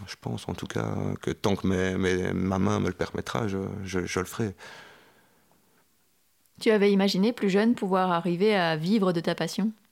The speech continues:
Speaker 1: Bah, euh, oui, grâce à ce fameux Jean-Pierre, parce que
Speaker 2: Mhm.
Speaker 1: lui, il le faisait terriblement bien, et que j'imagine qu'il galérait quand même déjà à l'époque, et que, bah, ça se voyait pas du tout, il avait une grosse Mercedes et tout, enfin, donc ouais, ça,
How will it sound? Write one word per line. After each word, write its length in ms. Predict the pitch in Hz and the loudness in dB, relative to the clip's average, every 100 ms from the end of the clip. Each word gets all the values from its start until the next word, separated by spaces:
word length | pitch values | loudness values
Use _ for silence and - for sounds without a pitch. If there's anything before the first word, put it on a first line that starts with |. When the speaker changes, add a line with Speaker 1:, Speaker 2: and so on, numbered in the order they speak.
| _ _ _ _ _ _ _ _ - - - - - - | _ _ _ _ _ _ _ _ -20 -20 -20 -20 -20 -14
Speaker 1:
Bah, 340 | 95 - - - - - | -10 -8 -8 -10 -8 -8
euh, 40 | - - - | -8 -8 -2
oui, 460 | 107 107 123 170 160 - - 139 | -2 2 2 2 0 -10 -10 -4
grâce 380 | 113 113 123 135 | 0 2 2 4
à 60 | |
ce 140 | 123 113 | 4 2
fameux 340 | - 107 104 | 4 4 4
Jean-Pierre, 500 | 98 101 151 160 143 | 4 2 2 0 0
parce 180 | - 233 | -2 2
que 80 | 214 | 4
Speaker 2:
Mhm. 100 | - | 4
Speaker 1:
lui, 120 | 123 | 2
il 80 | 101 | 2
le 120 | 92 | 0
faisait 220 | 90 95 | 0 -2
terriblement 640 | - 120 107 98 95 95 101 | 0 0 0 2 2 4 4
bien, 440 | 139 147 123 101 | 4 4 4 2
et 60 | 95 | 2
que 220 | 92 92 | 0 0
j'imagine 540 | 92 92 92 107 117 | 0 -2 -2 -2 -2
qu'il 260 | - 95 95 | -2 -2 0
galérait 380 | 95 92 92 95 | 0 2 0 0
quand 140 | 113 | 0
même 220 | 127 127 | 0 2
déjà 280 | 101 95 95 | 2 2 0
à 20 | |
l'époque, 380 | 92 - 127 - | 0 0 -2 0
et 100 | 92 | -4
que, 60 | 90 | -4
bah, 100 | 92 | -4
ça 180 | 90 | -2
se 60 | 87 | 0
voyait 220 | 87 90 | 0 0
pas 160 | - 87 | -2 -4
du 120 | 92 | -4
tout, 320 | - 131 123 | -4 0 0
il 100 | 95 | 0
avait 120 | 90 90 | -2 -4
une 60 | |
grosse 280 | 92 95 - | -4 -4 -4
Mercedes 500 | 85 - 98 120 127 - | -4 -2 0 0 0 -2
et 80 | - | -2
tout, 160 | 135 | -2
enfin, 280 | 131 101 92 - - - - - | -2 -4 -6 -8 -14 -14 -16 -6
donc 200 | 101 101 | -4 0
ouais, 140 | 139 135 | 0 0
ça, 300 | 101 98 | 0 -2